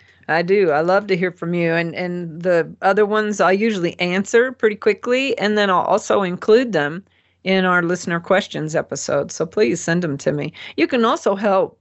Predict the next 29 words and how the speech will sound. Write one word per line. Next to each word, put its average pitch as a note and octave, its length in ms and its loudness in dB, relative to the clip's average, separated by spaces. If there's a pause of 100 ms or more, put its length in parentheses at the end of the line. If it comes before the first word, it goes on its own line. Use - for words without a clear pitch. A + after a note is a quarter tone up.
support G#3+ 520 0
the F3 100 -8
general E3+ 520 2
work D3+ 260 -4
that D3+ 160 -2
we D#3 160 -2
do F3+ 320 2
outside F3+ 480 0
of G#3+ 80 -10
this D3 160 -8
podcast. D3+ 640 -6
I D#3+ 40 -12
mean, E3 140 -10
we E3 100 -10
provide E3 400 -2
this D#3 120 -10
podcast E3+ 640 -4
for - 120 -20
free F3 440 -2
and D3+ 140 -12 (380)
have D#3 200 -6
built F#3 300 0
up F3 220 0
a D#3 60 -4
library F3 880 0
of D3 340 -10 (160)
one G3 280 -2
hundred G3+ 380 -4
and D#3+ 160 -12